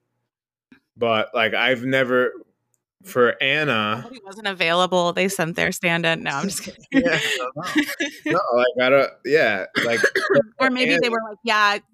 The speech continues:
Speaker 2: it's not me you wanna talk to, like, go talk to this, this guy over here, like,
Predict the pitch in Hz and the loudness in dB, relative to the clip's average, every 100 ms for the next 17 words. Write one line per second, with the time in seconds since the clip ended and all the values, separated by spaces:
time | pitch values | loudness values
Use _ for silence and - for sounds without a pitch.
0 | _ _ _ _ _ 240 254 262 226 226 | _ _ _ _ _ -2 2 2 2 -2
1 | 226 233 - 226 233 240 208 190 - _ | -2 -4 -4 -4 -4 -2 -2 -2 -6 _
2 | _ _ _ _ - 240 214 202 185 180 | _ _ _ _ -16 -2 -2 0 -2 -2
3 | 175 175 - - _ 180 175 147 147 147 | -4 -4 -6 -12 _ -10 -8 -4 -2 -2
4 | 147 147 151 139 139 139 113 - | -4 -10 -6 -4 -4 -6 -8 -10